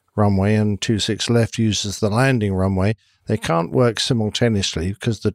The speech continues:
two are very close, but they can get aircraft lined up, ready to go, so that when the landing aircraft is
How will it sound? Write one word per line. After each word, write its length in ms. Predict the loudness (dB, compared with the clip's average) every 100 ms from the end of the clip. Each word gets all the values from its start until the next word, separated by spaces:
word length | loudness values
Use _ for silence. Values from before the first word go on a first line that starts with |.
| -4
two 260 | 0 0 0
are 240 | -2 -2
very 480 | -2 0 0 2 -2
close, 600 | -2 -2 -2 -4 -6 -8 -12 _ _ _ _
but 220 | 0 0 2
they 180 | 2
can 460 | 2 0 2 2 2
get 240 | 2 2
aircraft 480 | 2 2 2 0 2
lined 300 | 2 2 2
up, 160 | 0 0
ready 200 | 0 2
to 100 | 0
go, 320 | 0 2 2
so 200 | 2 0
that 140 | 0 -2
when 200 | -2 0
the 80 |
landing 380 | 2 2 2 2
aircraft 540 | 0 0 0 0 0 -2
is 160 | -4